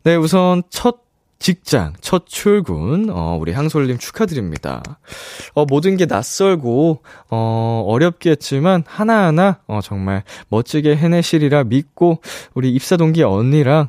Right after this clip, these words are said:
내적 친근감 말고, 어, 정말 짱친 돼가지고 함께 어려운 일들 이겨나가시길 바랄게요. 최윤서님, "람디, 저는 오늘 이 년간 달고 있던 초보 운전 스티커 떼고 운전했어요.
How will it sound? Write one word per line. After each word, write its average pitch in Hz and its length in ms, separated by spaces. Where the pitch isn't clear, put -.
내적 113 420
친근감 135 640
말고, 85 400
어, 92 100
정말 90 440
짱친 190 420
돼가지고 98 560
함께 185 680
어려운 104 340
일들 92 240
이겨나가시길 98 580
바랄게요. 90 480
최윤서님, 202 720
"람디, 110 540
저는 120 260
오늘 123 520
이 113 80
년간 170 380
달고 123 240
있던 117 240
초보 175 320
운전 139 240
스티커 131 480
떼고 156 420
운전했어요. 104 640